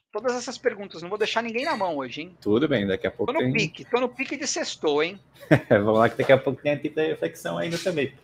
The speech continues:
Speaker 1: Vamos lá, vinte e três e oitenta, tá, viu, ô, ô, ô, Carlos? Aguardar, vinte e três e oitenta. Stop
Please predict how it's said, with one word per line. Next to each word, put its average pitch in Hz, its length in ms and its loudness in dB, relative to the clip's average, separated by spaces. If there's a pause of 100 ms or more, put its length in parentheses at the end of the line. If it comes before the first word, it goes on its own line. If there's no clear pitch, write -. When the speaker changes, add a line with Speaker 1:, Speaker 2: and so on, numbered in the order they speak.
(500)
Speaker 1:
Vamos 196 400 4
lá, 151 380 -2
vinte - 220 -12
e - 40 -14
três 285 260 -6
e 285 40 -4
oitenta, 208 680 -4 (680)
tá, 208 220 4
viu, 196 380 -4
ô, 143 80 -6
ô, 131 640 -4
ô, 123 40 -10
Carlos? 170 720 0 (160)
Aguardar, 190 680 2
vinte 170 220 -16
e - 80 -18
três 247 280 -6
e 254 40 -6
oitenta. 247 640 -10 (1040)
Stop - 560 -2